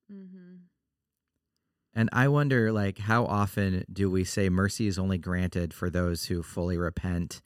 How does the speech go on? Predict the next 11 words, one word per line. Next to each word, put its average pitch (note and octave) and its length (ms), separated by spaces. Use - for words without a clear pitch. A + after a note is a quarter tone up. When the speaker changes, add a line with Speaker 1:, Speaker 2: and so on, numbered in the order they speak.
Speaker 2:
and F2 200
change? D#2+ 720
Speaker 1:
Mm-hmm. F#3 440
Speaker 2:
And G#2 100
I'm A2+ 140
wondering D3+ 320
if C3+ 140
in B2+ 80
this B2 160
parable A#2+ 360
offers, A2+ 520